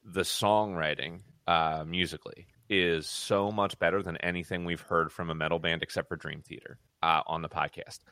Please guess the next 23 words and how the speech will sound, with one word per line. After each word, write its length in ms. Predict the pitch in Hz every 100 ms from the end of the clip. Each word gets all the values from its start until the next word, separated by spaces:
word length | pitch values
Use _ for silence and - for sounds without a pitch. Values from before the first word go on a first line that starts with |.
| _
They 520 | 95 85 90 85 80 80
have 240 | 82 78
a 80 | 80
lot 400 | 76 80 73 76
of 100 | 76
variation. 800 | 78 76 73 90 107 127 127 127 _ _
They're 140 | 95 85
not 220 | 78 78
afraid 480 | - - 78 78 76
of, 120 | 76
of 80 | 73
using 380 | 85 78 - 78
acoustic 560 | 78 - 98 95 107 -
instruments. 580 | 107 - 110 110 104 -
They're 140 | 80
not 220 | 78 76
afraid 260 | - 82 73
of 100 | -
changing 500 | - 85 80 80 80
sections 640 | - 87 - - 101 98
in 120 | 101
a 40 | 101
song. 440 | - 95 95 95